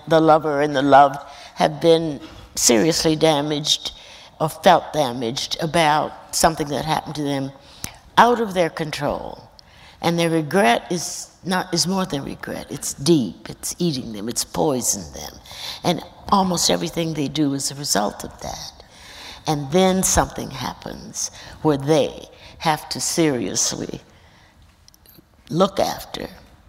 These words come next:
care for somebody else they both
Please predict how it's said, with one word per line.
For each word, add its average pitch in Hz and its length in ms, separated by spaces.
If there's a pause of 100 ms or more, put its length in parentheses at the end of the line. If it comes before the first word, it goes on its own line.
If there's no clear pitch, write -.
(880)
care 185 300
for - 500 (1120)
somebody 156 640
else 113 220
they 123 140
both 123 460